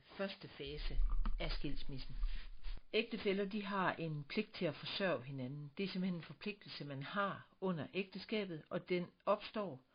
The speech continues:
øh, den dag, man bliver gift. I særlige tilfælde, så kan den forpligtelse også udstrække sig til at gælde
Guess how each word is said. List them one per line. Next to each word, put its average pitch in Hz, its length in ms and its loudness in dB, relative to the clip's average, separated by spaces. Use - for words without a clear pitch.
øh, 160 560 -6
den 180 180 -2
dag, 160 400 -4
man 151 180 -2
bliver 139 160 -2
gift. - 380 -8
I 226 200 6
særlige 226 400 2
tilfælde, 156 680 -4
så 208 220 4
kan 180 340 -2
den 180 160 2
forpligtelse 175 680 -4
også 175 260 -2
udstrække 170 580 -6
sig 143 180 -10
til - 160 -4
at 143 220 -4
gælde 170 340 0